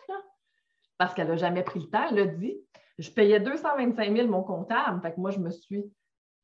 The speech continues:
mis sur ma création, ma zone de génie, et j'ai délégué mes chiffres, mais j'ai planté ma business. Et il y en a beaucoup comme ça, des entrepreneurs qui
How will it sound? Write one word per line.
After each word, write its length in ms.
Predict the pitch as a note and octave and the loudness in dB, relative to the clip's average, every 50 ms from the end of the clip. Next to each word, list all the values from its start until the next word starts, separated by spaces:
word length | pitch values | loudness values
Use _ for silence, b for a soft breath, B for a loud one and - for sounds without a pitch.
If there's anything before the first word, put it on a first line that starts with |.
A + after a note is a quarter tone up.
| _ _ - | _ _ -8
mis 300 | - F3+ G#3 A3 A#3 A3 | -2 2 4 4 4 2
sur 100 | A3+ G3+ | 0 -2
ma 140 | G3 F3 E3 | -2 -2 -2
création, 600 | - - G#3 F#3+ E3 D#3+ - - C#4+ C#4+ G#4+ E4 | -2 -2 -2 0 0 -2 -2 -2 -2 0 0 0
ma 140 | G#3 E3+ F3 | 0 -2 -2
zone 260 | E3+ F#3 F#3 F#3 F3 | -2 -2 -2 -2 -2
de 140 | E3 D#3+ D#3+ | -2 -4 -4
génie, 420 | D#3+ F3+ F#3 G3+ A#3 F4 A4 - - - _ _ _ _ _ _ _ | -4 -4 -4 -4 -4 -4 -6 -8 -10 -16 _ _ _ _ _ _ _
et 140 | - G3 F#3 | -2 -2 0
j'ai 100 | D#3+ E3+ | 0 -2
délégué 360 | D3 E3 D#3 D#3 F3 F#3+ F#4 A4+ | -2 -4 -4 -4 -2 0 2 4
mes 100 | G#4 G4+ | 4 2
chiffres, 440 | G4+ F#4+ - E4 D#4+ D#4+ - - - - - _ | 2 0 -4 -4 -6 -6 -6 -10 -18 -20 -16 _
mais 100 | F3+ F3 | -8 -4
j'ai 120 | F3 E3 E3 | -4 -4 -4
planté 320 | - D#3+ C3 E3+ - C#4+ | -4 -6 -6 -6 -6 -4
ma 120 | F4 F#4 E4 | -4 -4 -4
business. 460 | D4+ B3 A#3+ - A#3+ A#3 A#3 A3+ - - _ _ _ _ _ b b b b b | -4 -6 -6 -6 -6 -6 -6 -8 -12 -18 _ _ _ _ _ b b b b b
Et 60 | - F#3+ | -2 0
il 40 | |
y 60 | F#3+ F#3+ | 2 4
en 100 | F#3 F#3 | 4 4
a 60 | F3+ | 2
beaucoup 300 | E3+ E3+ E3 - E4+ G#4+ A4+ | 0 -2 0 2 2 2 4
comme 160 | - A#3+ A#3+ | 4 2 0
ça, 400 | C4 - C4 B3 B3 B3+ B3+ - - - | 2 4 4 4 4 4 2 -4 -10 -12
des 280 | F#3 E3 F3+ G3 F#3+ | -4 0 2 2 2
entrepreneurs 840 | G3 F#3 F#3 G3+ G3 - - F#3 F3 E3+ F3+ G3+ G#3 G#3 G#3 G3+ - | 2 2 0 -2 -4 -2 -2 -2 0 0 0 0 0 -2 -4 -6 -8
qui 300 | - - A3 A3 A3 - | -4 -2 -2 -2 -2 -4